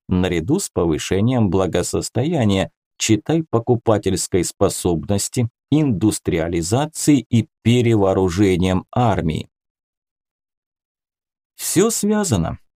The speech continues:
Идеология и состояние экономики, моральный дух армии и продуктовая корзина в крестьянских семьях, качество паровозов и количество грамотного населения.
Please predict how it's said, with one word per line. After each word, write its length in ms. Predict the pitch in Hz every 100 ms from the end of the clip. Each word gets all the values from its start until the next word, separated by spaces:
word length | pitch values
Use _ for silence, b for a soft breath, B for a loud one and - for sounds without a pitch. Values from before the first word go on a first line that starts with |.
| _
Идеология 1080 | 120 104 82 90 80 76 127 170 147 147 120
и 100 | -
состояние 920 | 104 - 87 - 90 85 95 98 104 107
экономики, 800 | - - 123 180 143 85 - - _ _
моральный 600 | 92 95 117 180 185 107
дух 320 | 87 101 87 117
армии 460 | 143 135 123 110 b b
и 120 | 180 190
продуктовая 880 | - 160 147 - - 170 160 143 120
корзина 580 | 127 120 104 135 131 120
в 60 | -
крестьянских 840 | 110 - - 104 101 95 - 107
семьях, 560 | - - 113 95 80 - _ _ _ _
качество 600 | - 208 160 107 - 90 -
паровозов 680 | 101 87 85 123 147 110 95
и 80 | 95
количество 640 | - 104 117 104 - 98
грамотного 800 | 90 82 107 101 101 - 104 104
населения. 840 | 101 101 - 135 135 101 92 87